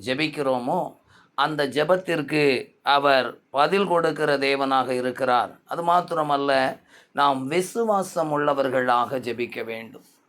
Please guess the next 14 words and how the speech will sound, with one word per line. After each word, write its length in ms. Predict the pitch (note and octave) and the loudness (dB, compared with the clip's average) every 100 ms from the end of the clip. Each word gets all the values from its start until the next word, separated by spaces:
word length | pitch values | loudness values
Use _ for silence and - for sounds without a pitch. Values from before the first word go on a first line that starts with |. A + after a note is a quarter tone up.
| _ - | _ -10
அநேக 440 | D3 F3+ G3+ F#3+ | -4 0 2 4
வே-, 140 | E3+ | 4
நேரங்களிலே 640 | D3 D3 D#3 D#3 D3+ D3 C#3+ | 4 2 2 2 0 0 2
மணிக்கணக்காக 800 | C3+ D#3 F3+ E3+ D#3+ D#3 D3+ C#3+ | 2 2 2 0 0 2 2 2
நாம் 200 | C3+ C3 | 0 0
ஜெபிக்கிறோம், 500 | B2+ C3 C3 C3 C#3+ | -2 -4 0 0 2
நாள் 340 | C3+ D#3 F3+ | 2 2 0
கணக்காக 500 | F3 D#3 D3+ C#3+ C3+ | 0 -2 0 0 0
ஜெபிக்கிறோம், 540 | B2+ B2+ C3 C3 C#3 | -2 -4 -4 -2 0
மாதக்கணக்காக 840 | D#3 C#3+ F3+ F#3+ F3 E3+ E3 D#3 D3 | 2 2 4 2 2 0 2 0 2
நாம் 180 | C#3+ C3+ | 0 0
ஜெபிக்கிறோம், 460 | C3 C3 C3+ D#3 | -2 -2 -2 0
வருடக்கணக்காக 840 | E3 C#3+ F3+ G3 F#3 F3+ E3+ D#3 D3 | 2 4 4 2 2 2 2 2 2
ஜெபிக்கிறோம். 600 | C3 C3 B2 B2+ A#2+ | 0 -2 -2 -2 -2